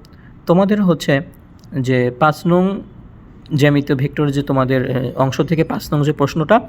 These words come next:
এখানে বলা হয়েছে যে ত্রিভুজের শীর্ষবিন্দু তিন, তিনটি, একটা হচ্ছে a call a into minus two কমা জিরো, তারপরে বি into, আহ,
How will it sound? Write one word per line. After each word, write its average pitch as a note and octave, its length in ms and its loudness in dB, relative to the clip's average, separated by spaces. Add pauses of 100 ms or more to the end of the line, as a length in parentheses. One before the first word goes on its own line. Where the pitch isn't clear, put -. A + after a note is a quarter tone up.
(440)
এখানে A3 240 4
বলা D#3+ 200 4
হয়েছে D3 460 2 (440)
যে D3+ 160 2
ত্রিভুজের G#3+ 540 4
শীর্ষবিন্দু G3 680 2
তিন, C#3+ 340 -2 (120)
তিনটি, D#3+ 320 4 (580)
একটা F3+ 300 2
হচ্ছে G#3+ 440 0 (100)
a E3+ 180 4
call G#3 400 2 (160)
a F3 140 6
into G#3 420 0 (420)
minus D#3+ 420 2 (140)
two G#3 240 2 (480)
কমা C#3 280 2
জিরো, E3 320 2
তারপরে D#3 340 0
বি D3+ 220 2
into, F#3 280 0
আহ, A#3+ 100 -2